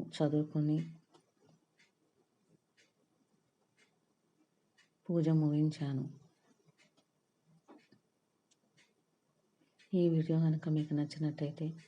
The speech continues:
లైక్ చేయండి, షేర్ చేయండి, సబ్స్క్రైబ్ చేయండి. ఓం నమో వెంకటేశాయ.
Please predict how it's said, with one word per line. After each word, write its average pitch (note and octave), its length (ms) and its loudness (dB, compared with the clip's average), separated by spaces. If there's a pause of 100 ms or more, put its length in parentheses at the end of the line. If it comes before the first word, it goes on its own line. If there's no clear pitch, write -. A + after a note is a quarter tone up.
(640)
లైక్ D3+ 280 0
చేయండి, D3+ 400 -4 (260)
షేర్ D3+ 320 -2
చేయండి, D3 380 -2
సబ్స్క్రైబ్ D3+ 640 -6
చేయండి. D3+ 440 -4 (1120)
ఓం D#3 320 2
నమో D3 260 0 (520)
వెంకటేశాయ. D3 960 -4